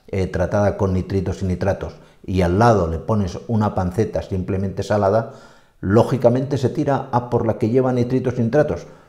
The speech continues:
porque su aspecto de entrada es mucho más saludable. La simplemente salada tiene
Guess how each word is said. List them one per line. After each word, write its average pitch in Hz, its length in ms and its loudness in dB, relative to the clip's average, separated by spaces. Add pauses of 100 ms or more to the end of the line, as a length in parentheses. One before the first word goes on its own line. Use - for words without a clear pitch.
(160)
porque 98 260 0
su - 140 2
aspecto 135 600 0
de 101 140 0
entrada 131 400 2
es 147 100 0
mucho 135 300 0
más 120 200 2
saludable. 104 560 2 (360)
La 92 140 0
simplemente 139 580 -2
salada 110 540 4
tiene 120 560 0